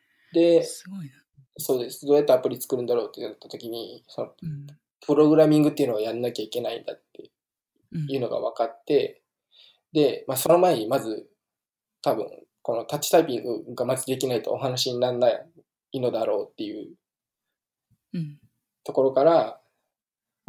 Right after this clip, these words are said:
Speaker 1: 結局、まあ、その建築関係の仕事を辞めて、なんかパソコンの操作の基礎みたいなのを教えてくれる、なんかハローワークの職業訓練ってあるじゃないですか。
Speaker 2: あー、はいはいはい。うんうん。
Speaker 1: それに申し込んで、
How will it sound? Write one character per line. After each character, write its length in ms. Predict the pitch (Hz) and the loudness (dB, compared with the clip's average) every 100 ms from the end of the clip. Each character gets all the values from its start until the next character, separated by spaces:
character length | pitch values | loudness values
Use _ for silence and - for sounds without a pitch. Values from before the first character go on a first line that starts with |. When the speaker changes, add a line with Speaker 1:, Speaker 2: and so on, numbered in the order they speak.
| - _ _ - | -12 _ _ -12
Speaker 1:
結 200 | 156 151 | -4 -2
局、 340 | 156 151 - - | 0 0 -2 -2
ま 220 | 135 120 | -2 -2
あ、 40 | |
そ 100 | - | -6
の 60 | 123 | -4
建 140 | 143 | -4
築 100 | - | 0
関 120 | 151 | 0
係 100 | 143 | 0
の 60 | 127 | -2
仕 120 | 123 | 0
事 160 | 135 135 | 0 2
を 40 | |
辞 80 | 135 | 0
め 120 | 143 | 0
て、 500 | 143 208 170 107 - _ _ _ - _ _ _ _ _ - | 4 6 6 2 -12 _ _ _ -20 _ _ _ _ _ -10
な 100 | 127 | -10
ん 40 | |
か 80 | 131 | -8
パ 160 | 135 | -8
ソ 160 | 131 143 | -2 0
コ 140 | 143 | 2
ン 120 | 143 139 | 2 0
の 100 | 139 | 0
操 180 | 156 | -2
作 160 | 139 113 | -2 -4
の 80 | - | -8
基 80 | - | 0
礎 160 | - | 2
み 100 | 131 | 2
た 100 | 123 | -2
い 20 | 117 | -6
な 100 | 120 | -8
の 180 | 117 | -6
を 60 | 131 | -6
教 160 | - 127 | -4 -2
え 60 | |
て 120 | 135 | -4
く 100 | 131 | 0
れ 120 | 135 151 | 2 4
る、 340 | 190 - - _ _ _ _ - | 4 2 -4 _ _ _ _ -10
な 100 | 127 | -8
ん 40 | |
か 60 | 123 | -8
ハ 160 | 143 | 0
ロ 200 | 151 165 | 4 6
ー 20 | 160 | 6
ワ 140 | 147 | 4
ー 40 | |
ク 80 | 131 | 2
の 120 | 117 | -8
職 240 | - - 160 | -10 -4 0
業 140 | 180 | 0
訓 200 | 185 170 | 2 0
練 200 | 127 180 | -2 -8
っ 40 | - _ _ | -14 _ _
て 80 | 127 | -2
あ 40 | |
る 60 | 117 | 0
じ 60 | |
ゃ 20 | |
な 40 | - | -4
い 20 | |
で 40 | - | -6
す 60 | |
か。 80 | 196 | -6
Speaker 2:
あ 20 | |
ー、 300 | 196 190 190 | -6 -8 -8
は 20 | 190 | -10
い 40 | |
は 80 | 180 | -10
い 20 | |
は 40 | 165 160 | -12 -16
い。 120 | - | -14
う 60 | 185 | -8
ん 20 | |
う 40 | 165 | -6
ん。 60 | |
Speaker 1:
そ 120 | 156 165 | 2 2
れ 100 | 165 | 4
に 100 | 156 | 4
申 180 | 160 | 4
し 120 | 160 175 | 2 -2
込 160 | 143 | -2
ん 40 | 143 | 0
で、 340 | 175 - | 0 0